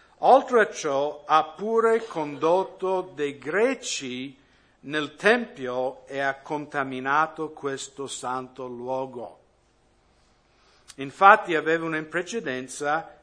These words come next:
visto, ascoltate bene, Trofimo di Efeso in città con Paolo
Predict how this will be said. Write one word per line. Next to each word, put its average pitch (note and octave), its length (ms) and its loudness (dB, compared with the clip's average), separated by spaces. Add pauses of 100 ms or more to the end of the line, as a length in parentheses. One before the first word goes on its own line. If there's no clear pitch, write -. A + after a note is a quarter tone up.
visto, C3+ 800 -6
ascoltate F3+ 560 -8
bene, C3 420 -10 (1600)
Trofimo E3 1080 0 (100)
di E3+ 220 -8
Efeso C#3 920 -2
in D3 160 -12
città F3 480 -4
con A3 240 -10
Paolo C3 720 -4